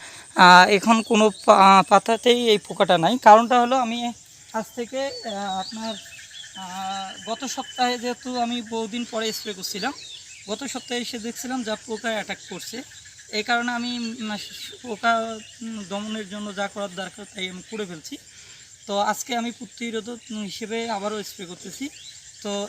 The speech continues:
এই যদি এই জাপ পোকা কারো থাকে বা জমিতে লেদা পোকা, জাপ পোকার পরিমাণ যদি বেশি থাকে,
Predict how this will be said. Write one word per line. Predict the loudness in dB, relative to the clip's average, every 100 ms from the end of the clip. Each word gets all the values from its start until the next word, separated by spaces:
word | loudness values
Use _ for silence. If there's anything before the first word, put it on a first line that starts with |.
| -4
এই | -2 0 -2
যদি | -4 -6 -2 -2
এই | -2
জাপ | -4 -6
পোকা | -8 -6 -4
কারো | -2 -4
থাকে | -8 -12 -12 -12
বা | -10 -8
জমিতে | -8 -10 -8 -8
লেদা | -6 -6 -10
পোকা, | -10 -10
জাপ | -10 -12 -12
পোকার | -12 -10 -10
পরিমাণ | -12 -10 -12 -10
যদি | -10
বেশি | -10 -12
থাকে, | -12 -12